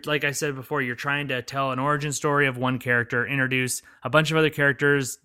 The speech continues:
multiple dimensions, villains. Like, some things are gonna get lost or changed, and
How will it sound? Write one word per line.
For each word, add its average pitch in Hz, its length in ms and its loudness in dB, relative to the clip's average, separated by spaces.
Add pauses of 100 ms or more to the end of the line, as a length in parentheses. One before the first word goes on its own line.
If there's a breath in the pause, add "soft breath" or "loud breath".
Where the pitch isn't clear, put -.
multiple 143 500 -2
dimensions, 135 800 -2
villains. 131 460 -2
Like, 131 200 -4 (220 loud breath)
some 170 160 -4
things 160 160 -2
are 156 40 2
gonna 147 80 -2
get 139 120 -2
lost 135 340 0
or 131 60 -4
changed, 127 540 -6
and 120 240 -6